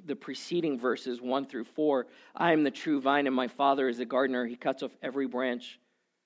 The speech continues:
in me that bears no fruit, while every branch that does bear fruit, he prunes so that it will be more fruitful."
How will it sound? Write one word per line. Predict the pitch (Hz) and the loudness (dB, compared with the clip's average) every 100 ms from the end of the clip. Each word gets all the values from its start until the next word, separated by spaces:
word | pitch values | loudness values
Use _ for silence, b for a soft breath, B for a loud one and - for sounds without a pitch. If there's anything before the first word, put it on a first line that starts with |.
| _ _ - | _ _ -6
in | 165 170 | -2 0
me | 160 147 | 0 2
that | 131 | 2
bears | 143 135 131 | 2 2 2
no | 135 127 | -2 -4
fruit, | - 143 139 - - _ _ _ _ | -2 2 2 0 -12 _ _ _ _
while | 156 156 | 0 2
every | 156 151 160 175 | 2 2 2 2
branch | 143 123 131 - | 2 0 -2 -2
that | 135 127 | -2 2
does | 127 117 - - | 0 -2 -14 -8
bear | 151 127 | 0 0
fruit, | - - 131 - | 0 -4 -4 -4
he | 139 | -10
prunes | 120 - 160 135 120 - - _ _ _ _ _ | -10 -6 -4 -2 -4 -10 -16 _ _ _ _ _
so | - 170 | -4 -2
that | 151 151 | 0 2
it | 139 | 0
will | 135 | -2
be | 127 127 | -4 -6
more | 131 123 113 | -6 -6 -6
fruitful." | - 143 - | -4 -6 -4